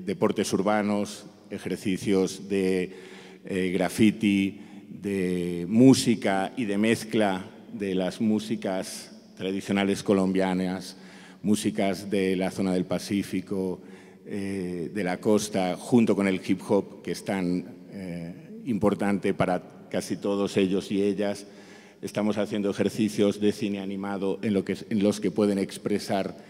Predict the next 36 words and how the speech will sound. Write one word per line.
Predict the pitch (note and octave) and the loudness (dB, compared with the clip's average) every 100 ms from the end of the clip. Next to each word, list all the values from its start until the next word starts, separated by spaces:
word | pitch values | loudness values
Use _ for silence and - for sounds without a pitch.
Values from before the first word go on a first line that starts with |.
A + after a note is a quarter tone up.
| - - - | -20 -14 -2
qué | A#2 | 2
es | |
lo | A2+ | 4
que | G#2+ | 2
sienten, | G2+ B2+ B2 A#2+ A2+ A2 | 0 4 6 6 6 2
cómo | A2+ A2+ | 2 2
se | G#2+ G#2 | 0 -2
sienten, | - A#2+ A2+ G#2 G#2 G2+ | 0 2 4 2 2 -2
cómo | F#2 B2 C3 | 0 2 2
se | - B2 | 4 4
ven | B2 C#3+ | 6 6
y | B2 | 6
cómo | A#2+ B2+ | 4 4
les | A#2+ A2 | 2 2
gustaría | A#2+ A#2 A2 A2+ | 0 0 0 0
que | A2+ G#2+ | 0 -2
todos | - - A#2 A#2 A2+ A2+ | -2 4 6 8 6 2
y | |
todas | G2+ A2 G#2 | 2 2 4
los | G#2+ G2 G#2 | 2 0 2
viéramos | A#2 G#2+ G#2 G#2+ - | 2 2 0 -2 -4
y | B2 | -4
las | G2 F#2+ | -2 -2
viéramos. | A2+ A#2 G2+ G2+ A#2 - - - - - - - - - - | 2 2 2 -2 -4 -10 -18 -20 -20 -18 -18 -18 -20 -16 0
Eh, | A#2+ A#2 A#2 | 4 6 6
en | C3 A#2 | 2 4
fin, | C#3 | 4
tenemos | A2 G#2+ D3+ | 4 0 0
muchos | D3 F3 E3+ C#3+ | 0 0 2 0
ejercicios, | C3+ C#3 C3 E3+ - C3+ C#3 - | 0 0 2 2 4 0 -2 -6
creo | - C3 | -8 -2
que | C3+ | 2
al | C3 | 4
final | C#3 C3+ | 6 6
de | B2+ B2+ | 6 6
todo | C3+ B2+ C3+ - | 6 8 6 4